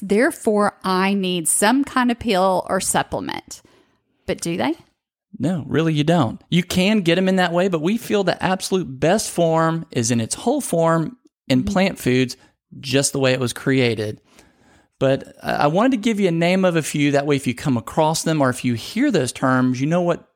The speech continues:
Speaker 2: what we're talking about. Uh, one of 'em is inulin.
Speaker 1: Mm-hmm.
Speaker 2: Now, it sounds a lot like insulin,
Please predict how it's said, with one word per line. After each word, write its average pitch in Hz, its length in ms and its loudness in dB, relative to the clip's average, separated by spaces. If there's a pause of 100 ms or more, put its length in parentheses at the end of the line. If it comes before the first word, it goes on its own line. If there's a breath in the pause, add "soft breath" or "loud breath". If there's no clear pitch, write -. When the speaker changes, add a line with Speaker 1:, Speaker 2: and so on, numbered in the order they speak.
(140)
Speaker 2:
what 147 140 -2
we're 139 80 -6
talking 175 460 -4
about. 107 400 -6 (1000 loud breath)
Uh, 127 160 2
one 143 280 2
of 175 120 2
'em 147 140 2
is 127 160 -2 (100)
inulin. 113 600 0 (420)
Speaker 1:
Mm-hmm. 110 80 -4
Speaker 2:
Now, 117 340 2
it 123 60 -4
sounds 123 260 2
a 147 40 0
lot 151 180 2
like 180 220 0
insulin, 170 640 0